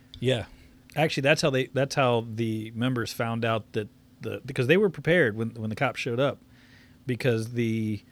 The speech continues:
one of, oh no, that wasn't it. One of the, one of the news, news vans came and stopped and asked for directions, and they asked directions from a member of the,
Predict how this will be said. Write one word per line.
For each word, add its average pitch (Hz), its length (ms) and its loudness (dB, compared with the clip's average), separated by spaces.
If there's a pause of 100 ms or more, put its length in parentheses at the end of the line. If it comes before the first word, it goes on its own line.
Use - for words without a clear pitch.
(800)
one 143 180 0
of, 143 60 -2 (120)
oh 151 180 4
no, 147 220 2
that 123 160 -2
wasn't 131 300 0
it. 98 160 -12
One 135 200 0
of 160 80 0
the, 139 220 2 (180)
one 139 160 2
of 139 60 0
the 131 100 0
news, 131 320 4 (180)
news 131 300 2
vans 113 520 -2 (320)
came 123 220 2
and 120 80 -2
stopped 127 240 4
and 120 100 -2
asked 123 180 2
for 139 80 -4
directions, 127 680 0 (100)
and 120 260 -4
they 123 140 2
asked 139 240 0
directions 127 380 0
from 120 140 0
a 117 60 4
member 117 280 4
of 107 120 2
the, 113 120 4